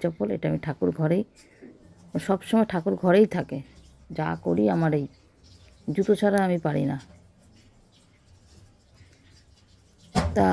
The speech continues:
ওই এবার একে একে ক্যামেরাটা সেভাবে সেট করে নিলাম। ক্যামেরা কিন্তু কেউ ধরছে না, আমি আমার নিজের ক্যামেরা আমি নিজেই সেট করে নিয়েছি।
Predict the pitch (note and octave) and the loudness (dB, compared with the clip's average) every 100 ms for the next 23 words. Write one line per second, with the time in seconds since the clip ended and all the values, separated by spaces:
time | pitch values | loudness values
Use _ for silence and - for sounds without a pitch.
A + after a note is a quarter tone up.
0 | F3 F3 F3 E3+ - _ _ _ - F3+ | 4 2 2 -2 -8 _ _ _ 2 4
1 | A3+ B3+ C4 _ D#3+ E3 E3 D#3 A3 C4 | 4 2 -8 _ -6 -2 -2 0 -2 -2
2 | F#3 E3 E3+ E3 F3+ F#3+ F#3 F#3 F#3 F3+ | -2 0 2 2 0 2 2 2 0 -4
3 | E3+ - F3+ F3+ F#3 G#3 C4 - _ _ | -4 -2 0 2 2 0 -2 -8 _ _
4 | _ _ _ _ - F3 E3 E3 E3 G3 | _ _ _ _ -6 0 2 2 0 -2
5 | G3 G3+ G3 G3+ G3+ F3+ E3 E3 D3+ D#3 | 0 2 4 4 2 -2 -2 -2 -2 -4
6 | - D#3+ E3+ - D#3+ E3 G3 E3+ E3+ E3+ | -2 0 -2 -2 -2 0 0 2 0 0
7 | F3+ F3+ F#3+ F3+ E3+ D#3+ F3+ - D#3 - | -2 0 0 2 2 2 0 -2 -6 -4
8 | D3 C#3+ C#3 C3+ - | -4 -2 -4 -6 -12